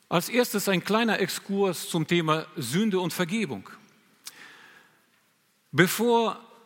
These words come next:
die Sünde in diese Welt kam, lebte das erste Menschenehepaar in wirklich paradiesischem Zustand, im Paradies hier auf Erden. Alles lief nach Gottes Plan und nach seinen Prinzipien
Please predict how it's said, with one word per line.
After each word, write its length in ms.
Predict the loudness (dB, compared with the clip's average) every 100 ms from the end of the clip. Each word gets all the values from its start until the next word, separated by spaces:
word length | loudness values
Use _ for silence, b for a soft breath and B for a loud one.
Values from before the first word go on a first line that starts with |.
| -6
die 160 | -4
Sünde 280 | 0 2 2
in 100 | 2
diese 200 | 0 -2
Welt 260 | 0 -2 0
kam, 360 | 0 0 -4 -8 -18 -20 -20 -20 B B B B B B B B _ _ _ -4
lebte 520 | 2 2 2 0 2
das 220 | 2 0
erste 640 | 2 4 4 2 2 2 0
Menschenehepaar 1080 | 0 0 0 -4 0 0 0 0 2 2 0
in 240 | 0 0 0
wirklich 560 | 0 2 -2 -2 -6
paradiesischem 720 | 2 4 4 0 -4 -4 -4 -4
Zustand, 560 | -4 -4 -4 -6 -8 -14 -14 -6
im 140 | -4
Paradies 720 | 0 0 0 -2 -4 -6 -10 -6
hier 220 | -4 -4
auf 180 | -4 -4
Erden. 380 | -4 -4 -10 -14 -20 B B B B
Alles 360 | -2 0 0 0
lief 300 | 0 0 2
nach 200 | 0 2
Gottes 320 | 0 0 -4
Plan 440 | -2 2 2 0 -2
und 160 | -2
nach 100 | -2
seinen 240 | 2 0 2
Prinzipien 680 | 0 0 -2 -2 0 -2